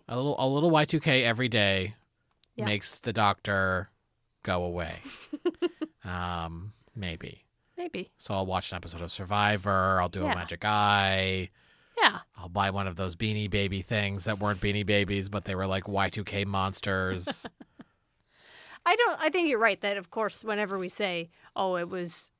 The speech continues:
Speaker 2: back then was, it was better, simpler times." In the grand scheme of things, no, that's not true because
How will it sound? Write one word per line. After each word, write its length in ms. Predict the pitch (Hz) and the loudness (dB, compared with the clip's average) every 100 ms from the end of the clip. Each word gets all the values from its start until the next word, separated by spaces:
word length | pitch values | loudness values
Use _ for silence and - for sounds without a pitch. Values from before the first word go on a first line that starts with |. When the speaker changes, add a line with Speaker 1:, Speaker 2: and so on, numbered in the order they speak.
| - | -2
Speaker 2:
back 280 | 208 180 - | 0 0 -2
then 220 | 180 175 | -4 -2
was, 320 | 165 170 - - 202 | -4 -6 -10 -12 -12
it 220 | - 190 | -12 -10
was 140 | 190 | -10
better, 640 | 175 185 170 170 165 165 165 _ - _ _ _ - | -6 -2 0 -2 -2 -6 -10 _ -20 _ _ _ -10
simpler 420 | - 208 185 175 | -4 -4 -4 -8
times." 480 | 170 180 170 202 - - - - _ - - _ _ - _ _ _ _ _ _ _ _ _ 453 339 | -4 -2 -2 -4 -16 -18 -20 -20 _ -20 -20 _ _ -20 _ _ _ _ _ _ _ _ _ -6 0
In 120 | 240 | 2
the 80 | 220 | 4
grand 380 | 226 233 214 | 4 4 2
scheme 260 | - - 240 | 0 0 2
of 120 | 190 | 2
things, 260 | 196 170 170 | 0 -4 -2
no, 160 | 180 170 | -2 -2
that's 220 | 165 185 | -4 -4
not 200 | 165 165 | -4 -4
true 300 | - 156 165 | -6 -4 -4
because 640 | 180 185 170 160 - | -6 -4 -6 -4 -6